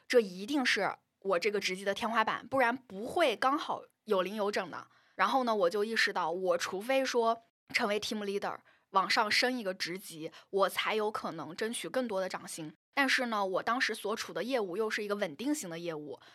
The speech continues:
我没有太多的空间去施展我的才能，满足这个晋升的条件。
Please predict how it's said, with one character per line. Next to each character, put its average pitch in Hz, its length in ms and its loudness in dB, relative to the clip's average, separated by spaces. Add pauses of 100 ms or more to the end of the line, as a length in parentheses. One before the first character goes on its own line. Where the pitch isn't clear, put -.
(140)
我 202 180 0
没 180 300 0
有 175 260 2 (120)
太 226 200 0
多 208 200 -2
的 196 80 -4
空 196 260 -8
间 196 260 -8
去 202 360 -8
施 - 200 4
展 175 240 -2
我 165 120 -4
的 156 120 -8
才 160 280 -8
能， 170 280 -6 (200)
满 196 240 0
足 175 180 -6
这 254 80 -6
个 226 80 0
晋 208 220 -6
升 196 160 -6
的 196 80 -8
条 139 200 -8
件。 208 200 -4